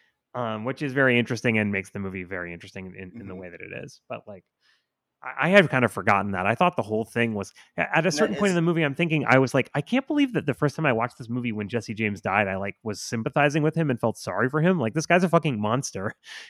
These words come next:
Speaker 1: And then it did, I, we got around to that by the time he got killed, and I was like, "Jesus
Speaker 2: Yeah.
Speaker 1: Christ, this movie."
Speaker 2: Uh, like, he, they, there are some Robin Hood type qualities to what he did about st-, giving, giving t-,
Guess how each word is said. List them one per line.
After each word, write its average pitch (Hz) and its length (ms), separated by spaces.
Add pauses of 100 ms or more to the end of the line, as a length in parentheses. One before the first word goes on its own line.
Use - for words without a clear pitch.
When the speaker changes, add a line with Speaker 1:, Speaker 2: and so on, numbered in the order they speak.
(160)
Speaker 1:
And 175 200
then 208 80
it 147 120
did, 160 320
I, 135 160 (120)
we 135 180
got 139 320
around 120 480
to 120 100
that 107 240
by 123 120
the 110 80
time 117 180
he 113 80
got 104 160
killed, 131 300
and 98 80
I 104 40
was 104 140
like, 101 180
"Jesus 139 480
Speaker 2:
Yeah. 104 100
Speaker 1:
Christ, 143 280
this 113 180
movie." 120 340 (2000)
Speaker 2:
Uh, 135 340
like, 147 380
he, 160 260
they, 175 160
there 185 140
are 190 40
some 131 280
Robin 120 260
Hood 117 440
type 113 240
qualities 120 640
to - 80
what 120 140
he 117 60
did 113 180
about 107 360
st-, - 220 (180)
giving, 110 460
giving 107 340
t-, - 80